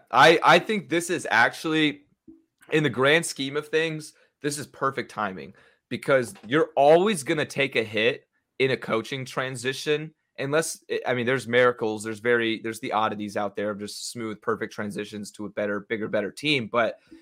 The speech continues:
you're expected to lose recruits. A few guys are probably gonna transfer. We're gonna lose a couple assistant coaches. There's, there's gonna be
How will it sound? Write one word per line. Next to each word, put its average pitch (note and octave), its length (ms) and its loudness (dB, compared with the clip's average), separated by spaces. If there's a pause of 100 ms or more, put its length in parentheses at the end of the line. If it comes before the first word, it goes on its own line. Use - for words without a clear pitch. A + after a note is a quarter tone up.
(220)
you're D#3 300 8
expected F#3 560 4
to E3+ 80 -4
lose D3 320 0
recruits. A#2+ 640 -6
A B2 80 -2
few D3 220 -4
guys B2 340 8
are A#2 60 -6
probably B2 380 4
gonna A#2+ 180 -6
transfer. A#2+ 680 -4 (220)
We're A#2+ 80 -2
gonna B2+ 160 0
lose A#2+ 240 0
a - 60 -8
couple B2+ 320 0
assistant A#2+ 420 -6
coaches. A2+ 460 -2
There's, C#3 320 2 (240)
there's D#3 240 6
gonna F3 340 4
be D#3 540 0